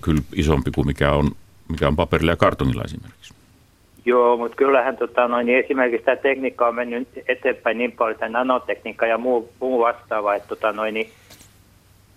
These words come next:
Speaker 2: ö, sitähän pystytään tavaraa tekemään jo melkein mistä tahansa, tahansa
Speaker 1: Joo.
Speaker 2: jätteestä. Että, tota, noin, niin puu on liian kallis siihen.
Speaker 1: Tää on
Speaker 2: siihen,
Speaker 1: totta.
Speaker 2: tota, noin,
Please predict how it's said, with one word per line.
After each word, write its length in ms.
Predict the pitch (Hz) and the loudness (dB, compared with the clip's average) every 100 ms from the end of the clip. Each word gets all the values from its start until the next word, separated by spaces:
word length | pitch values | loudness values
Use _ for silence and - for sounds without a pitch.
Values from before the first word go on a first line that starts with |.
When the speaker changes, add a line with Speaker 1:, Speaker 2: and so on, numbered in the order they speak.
| - | -12
Speaker 2:
ö, 260 | 127 123 120 _ - | -6 -6 -8 _ -6
sitähän 360 | 135 131 123 | -2 0 -2
pystytään 440 | 123 117 127 123 120 | -6 -8 -4 -2 0
tavaraa 400 | 127 135 123 110 | 0 0 0 -4
tekemään 500 | 117 - 123 120 117 | -4 -2 0 2 2
jo 100 | 117 | 2
melkein 380 | 123 123 117 | 0 2 0
mistä 280 | 123 113 117 | 0 0 -2
tahansa, 480 | 113 123 117 110 107 - _ _ | 2 4 2 0 -6 -8 _ _
tahansa 200 | 123 135 | 0 4
Speaker 1:
Joo. 180 | 92 87 | 4 4
Speaker 2:
jätteestä. 600 | 117 123 - 120 101 - | 4 2 0 -2 -2 -2
Että, 120 | 104 | -6
tota, 260 | 110 - 113 | -4 0 0
noin, 160 | 117 117 | 0 -2
niin 120 | 110 | 0
puu 340 | 147 147 143 - - | 2 2 0 -8 -2
on 160 | 135 123 | 0 2
liian 180 | 139 120 | 0 0
kallis 380 | 139 143 127 - - | 2 2 0 -10 -6
siihen. 400 | 120 107 110 110 - _ _ _ | -4 -2 -4 -6 -20 _ _ _
Speaker 1:
Tää 120 | 87 82 | 2 4
on 60 | |
Speaker 2:
siihen, 240 | 131 110 - | 6 4 2
Speaker 1:
totta. 260 | - 117 | 0 2
Speaker 2:
tota, 100 | 110 | 0
noin, 160 | 110 | 0